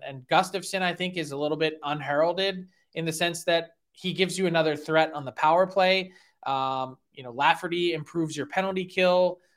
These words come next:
leading the league in shorthanded goals. Um, it, I like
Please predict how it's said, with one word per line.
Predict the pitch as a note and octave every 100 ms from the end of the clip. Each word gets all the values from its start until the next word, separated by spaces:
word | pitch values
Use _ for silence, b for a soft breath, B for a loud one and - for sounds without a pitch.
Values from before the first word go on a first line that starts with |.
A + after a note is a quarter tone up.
| b
leading | - E3+ F3+
the | E3
league | D#3 E3+ E3
in | D#3
shorthanded | - D#3+ D#3 D3+ B2+
goals. | C3 D3 E3+ F3+ E3+ - - _ _ _
Um, | C#3 C#3+ C#3+ C#3+ D3 _ _ _ -
it, | D#3 - - - _ -
I | D#3
like | F3+ G3 A#3 A#3